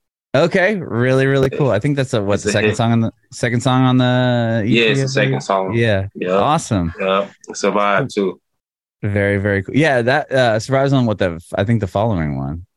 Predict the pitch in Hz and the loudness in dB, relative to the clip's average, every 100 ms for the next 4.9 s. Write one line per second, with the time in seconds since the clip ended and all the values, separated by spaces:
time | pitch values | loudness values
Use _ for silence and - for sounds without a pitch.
0 | - 98 90 87 - 107 104 95 165 165 | -6 -4 -2 -6 -2 0 2 0 0 2
1 | 156 131 139 110 107 101 95 90 90 85 | 2 2 0 0 0 0 0 -2 -4 -2
2 | 120 117 123 120 107 110 - 104 92 85 | 0 0 2 0 0 -2 0 0 2 0
3 | 80 - _ _ _ - 113 117 202 - | 0 -4 _ _ _ -4 0 2 2 2
4 | - 98 117 196 - 165 151 143 | 2 2 0 -2 -2 -2 0 0